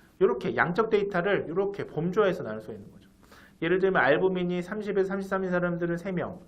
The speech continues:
삼십사에서 삼십칠인 사람들은 일곱 명, 이렇게 해서 각각의 상대 도수와 누적 도수를 이렇게 나눌 수가 있습니다. 그럼 여러분들 딱 보시면 어떻습니까?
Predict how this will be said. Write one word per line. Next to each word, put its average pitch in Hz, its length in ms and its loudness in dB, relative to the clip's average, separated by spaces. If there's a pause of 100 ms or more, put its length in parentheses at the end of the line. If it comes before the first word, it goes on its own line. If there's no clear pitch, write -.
(340)
삼십사에서 196 480 -2
삼십칠인 202 440 -6
사람들은 175 360 -2
일곱 131 200 -4
명, 131 140 -4
이렇게 165 280 -4
해서 160 460 -2 (260)
각각의 180 680 0 (160)
상대 254 380 -6
도수와 170 420 -2
누적 139 280 -6
도수를 143 340 -6
이렇게 127 240 -4
나눌 113 240 -6
수가 127 220 -10
있습니다. 101 360 -16 (360)
그럼 233 220 0
여러분들 208 360 4
딱 208 140 0
보시면 170 360 -4
어떻습니까? 127 680 -6